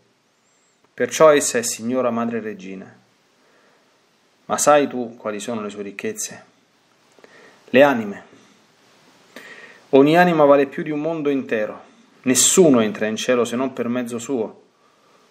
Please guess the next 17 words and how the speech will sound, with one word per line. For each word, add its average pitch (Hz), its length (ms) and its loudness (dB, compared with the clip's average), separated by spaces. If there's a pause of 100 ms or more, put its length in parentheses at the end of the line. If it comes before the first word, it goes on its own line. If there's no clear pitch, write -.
(920)
ed 110 140 2
in 110 120 4
virtù 110 480 0
della 107 240 -2
sua 131 140 0
maternità 110 680 -2
e 117 140 -8
dei 107 100 -6
suoi 131 160 0
dolori, 101 420 -4 (560)
sicché - 300 -2
ogni 165 240 4
anima 170 240 2
è - 20 0
una 131 120 0
sua 147 200 0
proprietà, 117 600 -4